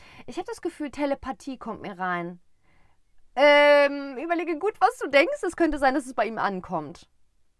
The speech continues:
Der Stern. Du bist auch sein Stern. Ich sehe jemanden abends,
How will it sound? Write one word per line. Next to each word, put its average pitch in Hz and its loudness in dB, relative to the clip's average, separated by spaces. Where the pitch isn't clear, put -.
Der 208 -8
Stern. 196 -8
Du 381 0
bist 415 -2
auch 190 2
sein 190 -2
Stern. 175 -8
Ich - -12
sehe 349 0
jemanden 320 -2
abends, 302 0